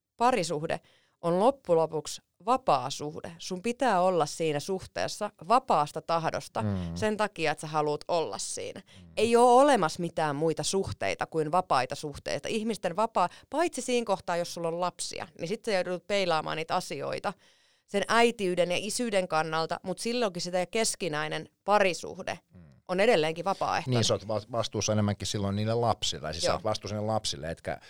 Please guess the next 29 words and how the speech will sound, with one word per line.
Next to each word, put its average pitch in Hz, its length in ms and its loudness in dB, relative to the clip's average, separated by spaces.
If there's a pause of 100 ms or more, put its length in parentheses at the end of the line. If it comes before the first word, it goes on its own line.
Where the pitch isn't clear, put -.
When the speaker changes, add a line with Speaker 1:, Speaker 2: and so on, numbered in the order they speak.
(600)
Speaker 2:
kuitenkaan 107 480 2
sitten, - 340 -4 (100)
se, 107 180 -4
se 120 100 2
on 113 80 -2
tietysti 117 200 0
erilainen 78 460 2
asia. - 220 -14
Speaker 1:
On. 185 60 2
Speaker 2:
Mut 170 80 0
jos 101 160 -4
puhutaan 110 220 2
edelleen, 120 260 4
ei 107 100 2
se, 107 100 0
ei 110 140 0
se, 107 240 0
ne 110 100 -2
lapsetkaan 110 520 0
ei 95 100 0
muuta 104 320 -2
sitä - 280 -2
kahden 104 380 0
aikuisen 107 400 -2
ihmisen 101 420 -2 (100)
välistä 98 320 0
niin 95 140 -2
kuin 90 220 -8 (360)
suhdedynamiikkaa 98 1120 -2